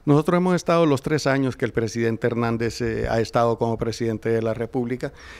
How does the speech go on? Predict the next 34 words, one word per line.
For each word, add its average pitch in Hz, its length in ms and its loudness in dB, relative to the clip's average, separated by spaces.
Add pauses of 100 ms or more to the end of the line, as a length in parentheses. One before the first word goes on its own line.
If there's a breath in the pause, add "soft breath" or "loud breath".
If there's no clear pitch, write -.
(160 loud breath)
y 131 300 6
hemos 135 260 2
hecho 143 160 0
algunos 143 300 2
trabajos 139 340 0
bien 139 140 0
importantes 139 640 -2
ahí. 143 320 -4
En 143 140 0
este 123 180 -4
momento 131 380 0
estamos 131 400 0
encargados 127 580 2
de 127 80 0
lo 123 140 0
que 127 100 -6
es 120 60 0
la 131 100 0
transformación 127 580 0
de 127 80 0
las 123 120 0
escuelas 123 340 0
normales, 120 560 0 (500 loud breath)
que 143 100 2
eso 151 180 2
tiene 156 240 0
una 156 120 -2
trascendencia 151 600 -2
muy 156 160 0
grande 135 400 2 (340 loud breath)
porque 131 640 4
se 127 160 0
trata 131 400 0
de 151 320 0